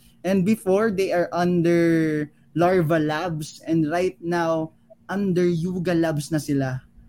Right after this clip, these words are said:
Kung, kung saan, yung Yuga Labs naman ay, ayan o, guys, ayan o, pinakamataas na nabenta ay twenty-three million dollars. Ipi-, isipin nyo, guys, twenty-three million dollars for a CryptoPunk.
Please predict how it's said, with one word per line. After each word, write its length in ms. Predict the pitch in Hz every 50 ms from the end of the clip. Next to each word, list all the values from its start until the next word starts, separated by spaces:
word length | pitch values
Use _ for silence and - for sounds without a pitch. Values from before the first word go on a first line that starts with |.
| _ _ _
Kung, 160 | - 190 196 190 185 - - -
kung 160 | 196 196 185 185
saan, 320 | - - - 175 180 - - - -
yung 160 | 180 196 185
Yuga 400 | 175 160 196 254 277 226 262 220
Labs 480 | 190 208 208 190 165 151 156 139 - 180
naman 560 | 185 185 185 180 165 147 135 135 131 139 151 - _ _ _ _ _ _ _ _ -
ay, 400 | 180 180 170 165 170 165 165 151 -
ayan 160 | - 220 240 220
o, 80 | 196
guys, 320 | 214 208 208 214 - - _ _ _ -
ayan 160 | 226 262 262
o, 80 | 262 -
pinakamataas 560 | 247 233 240 202 226 226 226 220 214 220 -
na 240 | 208 196 196 190 185
nabenta 560 | 175 170 151 170 165 165 160 - 165 156 147
ay 320 | 151 151 147 147 143 143 139 - _ _ _ _ _ -
twenty-three 400 | 185 185 190 214 - - 202 202
million 480 | 190 190 190 190 190 175 185 185 180 170
dollars. 480 | 147 165 160 165 165 160 160 160 -
Ipi-, 400 | - 226 220 - 233 233 233 226
isipin 500 | - 208 208 220 233 233 226 226 226 220
nyo, 80 | 214 208 170
guys, 240 | 196 185 175 - -
twenty-three 720 | _ - 214 226 240 233 - 240 233 - - - 220 226
million 720 | 208 196 202 208 208 214 220 208 202 208 208 190 165 135 131
dollars 880 | 135 151 156 160 160 156 160 156 151 143 135 131 135 - - - - - _ _ _ _ _ _ _ _ _ _ _ _ _ _ _ - -
for 240 | 170 180 185 - -
a 120 | - 185 185 - _
CryptoPunk. 1600 | - - 180 180 - 151 - _ - 160 160 156 151 147 151 143 - _ _ _ _ _ _ _ _ - 156 147 131 117 -